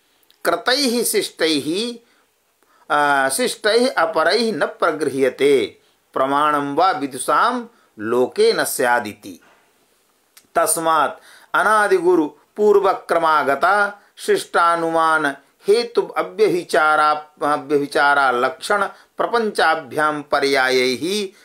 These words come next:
शब्दवती च अशब्दा च स्मृतिर्निबध्यते इति. इति वृत्तौ लि-, इति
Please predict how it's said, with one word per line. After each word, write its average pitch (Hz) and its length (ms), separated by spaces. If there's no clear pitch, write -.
शब्दवती 165 800
च 151 140
अशब्दा 147 560
च 185 120
स्मृतिर्निबध्यते 131 1500
इति. 85 380
इति 269 260
वृत्तौ 233 500
लि-, 190 240
इति 196 680